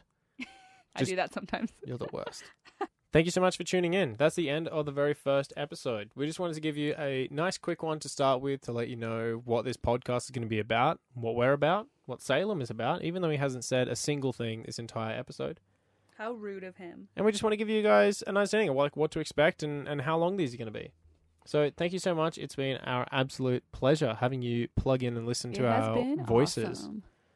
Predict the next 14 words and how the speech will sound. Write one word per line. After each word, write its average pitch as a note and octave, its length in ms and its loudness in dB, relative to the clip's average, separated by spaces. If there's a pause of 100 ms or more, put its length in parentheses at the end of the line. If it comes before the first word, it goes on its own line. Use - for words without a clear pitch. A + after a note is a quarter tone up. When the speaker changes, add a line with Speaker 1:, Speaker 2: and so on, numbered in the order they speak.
(460)
Speaker 2:
Next C3+ 320 0
episode B2+ 680 -2
is A#2+ 140 -4
gonna A#2+ 160 -2
be A#2+ 120 2
about A2+ 400 -2 (300)
our A2+ 120 0
top - 380 0 (380)
five B2+ 580 2
favorite C#3 400 0
things A#2 380 -8
about A#2+ 260 -4
van A2 240 -4
life. - 220 -12